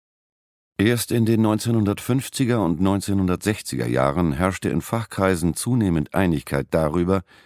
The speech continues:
sich von diesen streng behavioristischen Theorien zu verabschieden und die zentrale Bedeutung emotionaler Bedürfnisse anzuerkennen.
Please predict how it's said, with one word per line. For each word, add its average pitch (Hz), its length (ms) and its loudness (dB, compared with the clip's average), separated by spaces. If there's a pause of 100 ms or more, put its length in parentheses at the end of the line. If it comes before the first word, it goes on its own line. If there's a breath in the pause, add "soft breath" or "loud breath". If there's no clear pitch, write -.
(240 soft breath)
sich 113 220 0
von 107 140 2
diesen 107 260 2
streng 120 400 0
behavioristischen 92 880 0
Theorien 82 480 0
zu 80 140 -6
verabschieden 90 760 0 (400)
und 90 140 2
die 95 80 2
zentrale 110 480 0
Bedeutung 95 560 0
emotionaler 80 640 0
Bedürfnisse 80 680 -2
anzuerkennen. 58 760 -4